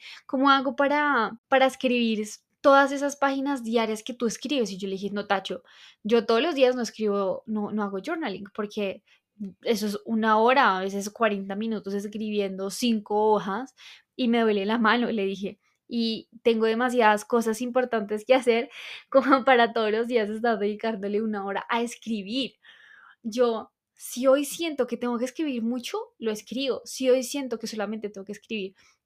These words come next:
las diez cosas por las que agradezco todos los días, solamente escribo esas diez cosas. Y está totalmente bien. Y hago algunas sesiones de autoconocimiento pequeñas en instantes que me pasan día a día,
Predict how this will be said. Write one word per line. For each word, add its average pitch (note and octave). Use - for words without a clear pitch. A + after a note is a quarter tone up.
las A3
diez A#3
cosas G#3+
por G#3
las G3+
que -
agradezco G3+
todos A#3+
los C4+
días, C4+
solamente G#3
escribo F#3+
esas F#3+
diez -
cosas. -
Y A#3+
está A3
totalmente G3
bien. -
Y B3+
hago A#3+
algunas A#3+
sesiones A3
de A#3
autoconocimiento A3+
pequeñas G#3
en A#3+
instantes G3+
que A#3
me A#3
pasan G3+
día G3
a G3
día, G3+